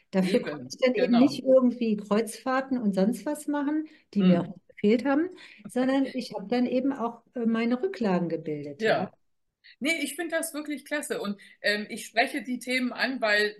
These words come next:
Speaker 2: weil, oder wir beide kommen ja automatisch drauf, aber trotz alledem, wenn, wenn du es nicht auch immer mir das Stichwort geben würdest, das sind meine Punkte, die ich ohnehin fragen wollte. Das ist nämlich ein Punkt, dieses Geld.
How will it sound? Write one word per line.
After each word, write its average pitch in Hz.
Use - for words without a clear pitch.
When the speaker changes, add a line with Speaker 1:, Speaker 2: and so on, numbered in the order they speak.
Speaker 2:
weil, 196
oder 185
wir 220
beide 220
kommen 254
ja 240
automatisch 208
drauf, 240
aber 190
trotz 214
alledem, 202
wenn, 196
wenn 208
du 208
es -
nicht 226
auch 226
immer 226
mir 220
das 208
Stichwort 220
geben 240
würdest, 240
das 214
sind 220
meine 208
Punkte, 285
die 226
ich 226
ohnehin 233
fragen 180
wollte. 170
Das 226
ist -
nämlich 269
ein 277
Punkt, 254
dieses 202
Geld. 151